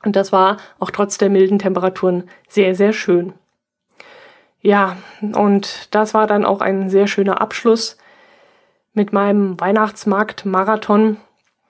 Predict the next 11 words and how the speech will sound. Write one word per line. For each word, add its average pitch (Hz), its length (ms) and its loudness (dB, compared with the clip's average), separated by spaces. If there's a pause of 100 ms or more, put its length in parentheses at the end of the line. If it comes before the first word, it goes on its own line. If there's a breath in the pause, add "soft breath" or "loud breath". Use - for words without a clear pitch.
(440 loud breath)
Vielleicht 208 340 -2
fragt 220 220 -2
ihr 196 80 4
euch 202 160 2
jetzt, - 340 -4
wie 214 140 -2
viel 226 340 -2
ich 202 140 -4
schlussendlich 202 600 0
besucht 202 460 -4
habe. 233 400 2